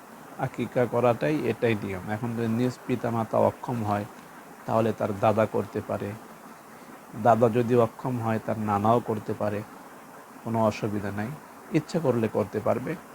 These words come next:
তবে উত্তম হলো পিতামাতা, পিতামাতার জন্যই সন্তানের আকিকা করা উচিত।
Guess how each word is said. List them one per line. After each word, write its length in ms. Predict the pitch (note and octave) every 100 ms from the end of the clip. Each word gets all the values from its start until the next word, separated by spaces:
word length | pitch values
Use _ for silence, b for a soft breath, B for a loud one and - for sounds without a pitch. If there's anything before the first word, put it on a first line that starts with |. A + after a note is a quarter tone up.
| - - - -
তবে 120 | C3+ C#3+
উত্তম 440 | C#3+ - E3+ D#3+
হলো 200 | D3 B2 -
পিতামাতা, 680 | C3 B2 A#2 A2+ A#2 G#2+ - - - - - - - - - - - - -
পিতামাতার 560 | C3 C3+ C3 E3 C#3+
জন্যই 400 | B2 B2+ C#3 C#3+
সন্তানের 520 | - B2 A2 A#2 A2
আকিকা 260 | G#2+ - A2 -
করা 180 | G#2+ G2
উচিত। 320 | F#2+ -